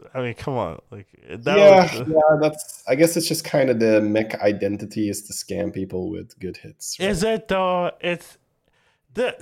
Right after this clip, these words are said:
Speaker 1: dude,
Speaker 2: Well,
Speaker 1: I,
Speaker 2: according,
Speaker 1: I,
Speaker 2: according
Speaker 1: some
Speaker 2: to the
Speaker 1: of,
Speaker 2: developers
Speaker 1: some of
Speaker 2: right
Speaker 1: the
Speaker 2: now.
Speaker 1: Macro wins are so disgusting to watch. Like,
Speaker 2: <laughs>
Speaker 1: the
Speaker 2: I
Speaker 1: Macro
Speaker 2: mean
Speaker 1: hits here, and then it, they go into the other Macro, and then you go,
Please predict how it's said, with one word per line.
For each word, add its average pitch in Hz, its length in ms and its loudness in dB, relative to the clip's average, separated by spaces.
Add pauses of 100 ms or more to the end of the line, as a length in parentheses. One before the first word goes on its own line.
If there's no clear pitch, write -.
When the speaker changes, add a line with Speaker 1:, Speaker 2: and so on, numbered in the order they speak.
Speaker 1:
dude, - 140 2
Speaker 2:
Well, 131 260 10
Speaker 1:
I, - 60 -4
Speaker 2:
according, 117 480 4
Speaker 1:
I, 104 60 -12
Speaker 2:
according 110 100 -8
Speaker 1:
some 127 340 2
Speaker 2:
to - 120 2
the - 80 -2
Speaker 1:
of, 190 40 -4
Speaker 2:
developers 202 320 0
Speaker 1:
some 262 220 -2
of 269 80 0
Speaker 2:
right 269 80 0
Speaker 1:
the 214 140 0
Speaker 2:
now. 180 80 -6
Speaker 1:
Macro 180 580 -2
wins 156 500 -8
are 131 140 -6
so 175 800 -8 (1400)
disgusting 151 1080 -4
to 123 180 -8
watch. 120 600 -6
Like, 101 400 -10 (100)
Speaker 2:
<laughs> - 400 -12
Speaker 1:
the 127 140 -4
Speaker 2:
I 135 100 -2
Speaker 1:
Macro 156 240 4
Speaker 2:
mean 196 180 4
Speaker 1:
hits 175 320 -6
here, 165 340 -4
and 135 260 -4
then 143 180 -2
it, 123 200 -6 (320)
they 151 180 -2
go 156 180 -2
into 165 200 -4
the 131 160 -2
other 143 220 0
Macro, 135 340 -2
and 120 80 -4
then 113 120 -6
you 139 160 -6
go, 151 100 -8